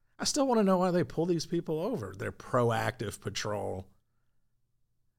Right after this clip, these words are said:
Maybe, I know there's checkpoints, and if they had word of, like, drug smuggling or something, but still. Mm. As the woman realized deputies were becoming more skeptical of her conflicting story,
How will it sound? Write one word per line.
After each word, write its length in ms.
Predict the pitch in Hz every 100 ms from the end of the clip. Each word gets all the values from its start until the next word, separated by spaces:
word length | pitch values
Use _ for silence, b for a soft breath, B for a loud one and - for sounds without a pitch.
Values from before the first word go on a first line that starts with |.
| _
Maybe, 440 | 131 156 190 196
I 220 | 185 131 151
know 220 | 151 160
there's 260 | 165 165
checkpoints, 1000 | - - 139 - 120 123 123 120 - - - _ _ _ -
and 100 | 117
if 140 | 113
they 140 | 123
had 140 | 131 135
word 380 | 127 131 135 131
of, 100 | 123
like, 220 | 131 117
drug 380 | 104 117 131 120
smuggling 540 | - 135 131 127 123
or 80 | 123
something, 320 | 135 135 143
but 120 | 160
still. 480 | - - - - - -
Mm. 460 | 123 127 123 120 120 - _ _ _ _ _ _
As 80 | 170
the 80 |
woman 360 | 202 285 370 226
realized 600 | 190 262 202 160 156 120
deputies 480 | 147 180 190 196 165
were 80 | 165
becoming 440 | 156 180 156 127
more 220 | 131 170
skeptical 840 | 151 - - - 220 - 135 131 143
of 100 | 135
her 120 | 143
conflicting 580 | 127 113 - 165 139 113
story, 640 | - 262 247 139 160 160